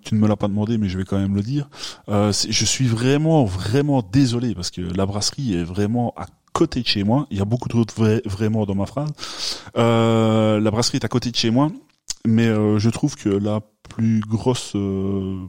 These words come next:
pff, désillusion, on va le dire comme ça. Je vais pas parler de catastrophe parce que c'est pas une catastrophe non plus, mais désillusion, euh,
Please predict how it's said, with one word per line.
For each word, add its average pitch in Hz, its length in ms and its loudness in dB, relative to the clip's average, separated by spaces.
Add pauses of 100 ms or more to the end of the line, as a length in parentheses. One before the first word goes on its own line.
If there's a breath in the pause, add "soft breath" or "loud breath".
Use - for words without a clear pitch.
pff, - 360 -18
désillusion, 127 880 0
on 104 40 -8
va 98 100 -4
le 98 60 -6
dire 95 140 -8
comme 95 140 -4
ça. 139 180 -8 (320 loud breath)
Je - 60 -20
vais - 40 -20
pas - 120 -12
parler 78 160 -10
de - 60 -20
catastrophe - 420 -10
parce 101 100 -18
que 90 60 -18
c'est 80 100 -14
pas - 80 -12
une - 80 -10
catastrophe - 420 -12
non 104 120 -4
plus, - 100 -6
mais 104 120 -4 (420 loud breath)
désillusion, 131 760 4
euh, 98 560 0